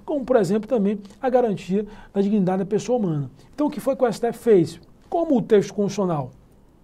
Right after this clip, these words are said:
não poderia ser alterado pelo legislador, né, até porque tem, é, a norma originária, o S T F criou, editou uma súmula vinculante.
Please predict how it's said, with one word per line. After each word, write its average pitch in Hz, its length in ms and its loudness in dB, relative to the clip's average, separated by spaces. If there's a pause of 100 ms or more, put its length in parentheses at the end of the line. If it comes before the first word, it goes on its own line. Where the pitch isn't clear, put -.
(500)
não 285 160 2
poderia 214 400 6
ser 196 140 -4
alterado 175 500 -2
pelo 165 200 -4
legislador, 147 580 0
né, 214 80 0
até 190 140 -6
porque - 180 -10
tem, 170 180 -6 (380)
é, 175 60 -8
a 160 100 -4 (220)
norma 160 260 -2
originária, 214 540 0 (340)
o 269 80 4
S 277 180 4
T - 80 -6
F 240 300 -2
criou, 269 640 0
editou 247 580 -4
uma 269 160 -4
súmula 226 340 -6
vinculante. 262 540 0